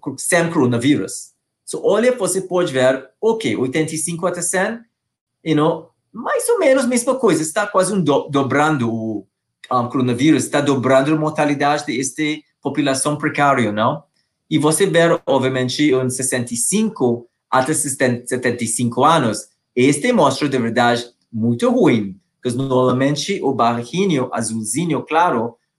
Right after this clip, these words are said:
e, e normalmente a gente morre es-, esse rango, mas o coronavírus está extendendo,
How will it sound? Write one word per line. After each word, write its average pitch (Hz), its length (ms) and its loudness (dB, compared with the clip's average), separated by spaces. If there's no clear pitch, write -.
e, 147 520 0
e 147 80 0
normalmente 143 400 0
a - 20 -4
gente 165 240 -2
morre 180 380 2
es-, 160 260 -2
esse 226 220 -6
rango, 127 520 0
mas 131 280 0
o 127 80 -4
coronavírus 156 880 4
está 160 520 0
extendendo, 143 1040 0